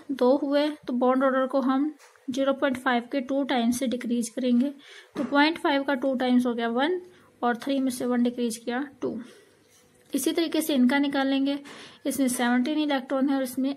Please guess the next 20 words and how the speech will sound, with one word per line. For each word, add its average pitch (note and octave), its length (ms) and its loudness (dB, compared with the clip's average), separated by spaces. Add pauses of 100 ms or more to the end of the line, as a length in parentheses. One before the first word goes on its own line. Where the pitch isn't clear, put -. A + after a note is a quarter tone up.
eighteen। A#3 400 -2 (420)
seventeen C4+ 580 2
electron D#4 480 0
के D4 60 0
लिए C#4+ 100 -2
कितने D4+ 260 -4
electron D4 380 0
increase C#4+ 420 -2
हुए D4+ 120 0
इसके D4 220 -2
comparison C#4 440 0
में, D4 160 -2
थ्री। E4 280 2 (400)
तो B3+ 200 0
ज़ीरो C4+ 280 0
पॉइंट C#4+ 340 0 (320)
फ़ाइव B3 420 2
का C#4 200 0 (100)
three C#4 240 -2
time A#3+ 340 -2